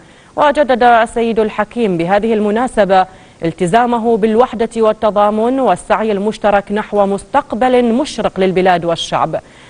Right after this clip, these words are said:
فيما حث الجميع على العمل من أجل بناء عراق قوي يعمه الأمن والسلام والاستقرار، يتمتع جميع مواطنيه بفرص متساوية وحياة حرة كريمة.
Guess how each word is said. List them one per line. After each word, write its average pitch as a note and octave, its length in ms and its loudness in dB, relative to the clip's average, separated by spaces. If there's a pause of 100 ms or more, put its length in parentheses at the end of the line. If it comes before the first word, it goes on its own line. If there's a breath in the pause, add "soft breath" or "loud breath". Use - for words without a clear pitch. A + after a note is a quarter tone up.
فيما E3 300 0
حث - 280 -2
الجميع G#3+ 480 0
على G3+ 220 2
العمل G3+ 580 0
من A3+ 140 -2
أجل G3+ 280 -2
بناء G3+ 340 0
عراق G3 360 0
قوي G3 500 0 (360 loud breath)
يعمه A3 580 0
الأمن G#3+ 460 2
والسلام G#3 640 0
والاستقرار، G#3 760 0
يتمتع G#3 760 0
جميع A3+ 460 -2
مواطنيه G3+ 720 0 (340 loud breath)
بفرص G#3 640 0
متساوية G3+ 1120 0 (300 loud breath)
وحياة F#3 1040 -2
حرة G3 680 -2
كريمة. D3+ 460 -6